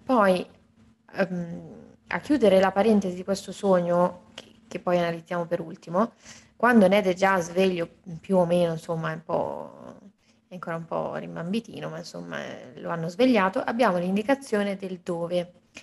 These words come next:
che è l'unica che abbiamo in tutta la saga. "It was said that Rhaegar had named that place the Tower of Joy, but for Ned it was a bitter memory."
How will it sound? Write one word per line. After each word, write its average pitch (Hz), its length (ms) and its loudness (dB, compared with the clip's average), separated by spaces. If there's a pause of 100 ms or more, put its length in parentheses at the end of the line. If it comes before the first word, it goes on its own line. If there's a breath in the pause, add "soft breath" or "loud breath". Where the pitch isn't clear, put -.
(220 loud breath)
che 247 180 0
è - 20 4
l'unica 214 640 2
che - 100 -14
abbiamo 180 260 -6
in 175 80 -8
tutta 185 280 -12
la 165 100 -6
saga. 160 440 -6 (640 loud breath)
"It 196 140 -14
was 240 120 -6
said 180 380 -2
that 180 200 -10
Rhaegar 226 360 0
had 180 220 -2
named 208 380 -4
that 190 240 -8
place 196 360 -4
the - 140 -14
Tower 214 320 -4
of 180 160 -4
Joy, 170 420 -4
but - 220 -14
for 233 160 -4
Ned 180 300 2
it - 240 -12
was 175 160 -2
a 180 60 -4
bitter 170 360 -8
memory." 156 420 -8